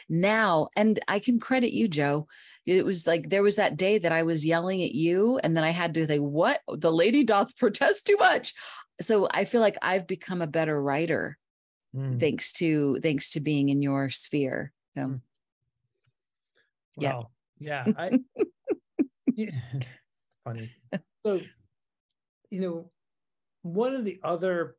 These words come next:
Speaker 2: parts of life that Don and I practice a lot is this, and it's almost hackneyed now, so I feel bad 'cause it was unique, which was being comfortable while you're uncomfortable.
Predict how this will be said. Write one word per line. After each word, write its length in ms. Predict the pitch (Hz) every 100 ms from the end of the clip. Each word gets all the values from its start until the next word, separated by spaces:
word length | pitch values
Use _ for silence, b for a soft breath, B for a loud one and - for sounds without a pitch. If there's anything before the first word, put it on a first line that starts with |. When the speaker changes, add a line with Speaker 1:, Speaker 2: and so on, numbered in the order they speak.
| _
Speaker 2:
parts 520 | - 143 135 123 -
of 160 | 131 117
life 360 | 120 117 - 139
that 160 | 123
Don 260 | 123 117 120
and 140 | 120
I 220 | 113 120 117
practice 760 | _ 123 113 - 156 131 -
a 60 | -
lot 360 | 123 120 120 120
is 180 | 120
this, 360 | 127 123 - - _ _ _ _
and 120 | 151 151
it's 220 | 139 - -
almost 440 | 170 180 180 175
hackneyed 600 | - 135 120 - 131 107
now, 240 | 107 107 104
so 240 | - 123
I 60 | 120 -
feel 160 | 170
bad 440 | 139 120 110 113 110
'cause 160 | 120
it 100 | 131
was 360 | 127 139 143 127
unique, 420 | 131 120 113 -
which 240 | 123 120 135
was 180 | 127
being 340 | 120 135 139 135
comfortable 540 | 151 156 160 147 147
while 120 | 131 123
you're 160 | 123 117
uncomfortable. 800 | 113 - 104 92 _ 123 113